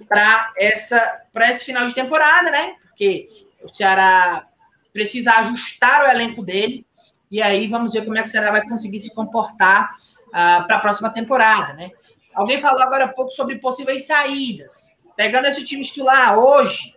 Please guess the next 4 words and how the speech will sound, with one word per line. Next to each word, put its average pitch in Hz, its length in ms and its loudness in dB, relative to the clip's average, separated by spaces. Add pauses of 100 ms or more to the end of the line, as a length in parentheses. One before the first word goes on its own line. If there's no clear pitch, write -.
(340)
o 214 60 -14
Ceará 220 680 2 (880)
tem 277 500 -2 (500)
propostas 226 1160 -2